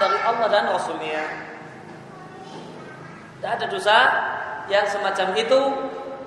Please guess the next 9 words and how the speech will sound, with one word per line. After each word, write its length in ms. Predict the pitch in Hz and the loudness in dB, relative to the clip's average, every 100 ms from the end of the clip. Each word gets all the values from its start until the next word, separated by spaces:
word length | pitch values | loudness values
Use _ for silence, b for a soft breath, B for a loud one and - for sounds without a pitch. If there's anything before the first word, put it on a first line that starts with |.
| - - 156 - | -12 -10 -10 -2
yang 240 | 208 208 | -2 0
terkumpul 560 | 214 254 254 247 240 240 240 240 240 - - - - | -2 0 0 4 6 4 2 0 -4 -8 -10 -12 -8
memerangi 480 | 190 208 240 240 233 | -6 0 2 2 2
Allah 160 | 233 | 2
dan 240 | 220 208 214 | 4 2 2
Rasulnya 380 | 214 247 233 226 226 226 - - - - | 0 0 2 2 2 -2 -6 -8 -10 -10
kecuali 560 | - 196 185 185 220 - - - - - - | -10 -2 0 2 2 0 -2 -6 -8 -10 -12
untuk 300 | - 190 180 180 | -10 -6 -4 -4
riba. 280 | 180 165 | 2 4